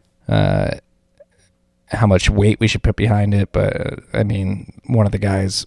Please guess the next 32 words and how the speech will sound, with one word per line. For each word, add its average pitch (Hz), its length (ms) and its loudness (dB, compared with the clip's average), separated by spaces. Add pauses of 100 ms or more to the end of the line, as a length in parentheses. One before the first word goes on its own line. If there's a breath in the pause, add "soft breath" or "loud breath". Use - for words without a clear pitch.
(140)
<clears throat> - 400 4
pushing 107 280 2
the 98 60 -2
study 101 260 2
forward 107 380 4
was 104 120 -2
on 101 80 -2
Tucker 101 300 0
Carlson 104 480 2
last 101 260 0
night, 101 380 -2 (640 soft breath)
uh, - 280 -2
saying 101 400 0
that 95 240 -2 (340)
there 110 140 0
may 101 180 2
be 101 180 2
a 92 60 -2
cure 107 600 2 (880 soft breath)
to 104 540 -2 (360)
covid 110 340 8
nineteen 104 560 4
in 101 80 2
the 92 60 -2
form 101 360 -2
of, 98 200 -4
uh, - 440 -2 (880)
a, 104 180 0 (120)
a 107 80 2
malaria 104 600 2
drug 104 400 2 (380)
that, 107 240 -4